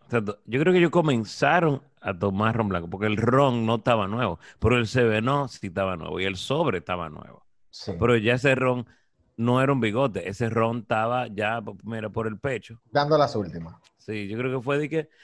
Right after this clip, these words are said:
Speaker 1: no, ya estaba como por, ya arra-, como que lo arrancaron y tú estás en tu casa, tú no brindas para los muertos en tu casa.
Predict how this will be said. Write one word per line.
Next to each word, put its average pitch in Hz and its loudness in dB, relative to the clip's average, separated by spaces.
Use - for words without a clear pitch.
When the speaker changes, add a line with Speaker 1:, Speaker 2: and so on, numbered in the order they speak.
Speaker 1:
no, 180 0
ya 180 4
estaba 220 0
como 214 -4
por, 196 -4
ya 180 0
arra-, 175 0
como 170 -8
que 175 -6
lo 165 -2
arrancaron 147 -4
y 131 -10
tú 143 -6
estás 196 -4
en 190 -8
tu 113 -6
casa, 123 -6
tú 104 -6
no 156 -2
brindas 135 -4
para 98 -4
los 90 -8
muertos 104 -8
en 87 -12
tu 80 -18
casa. 76 -16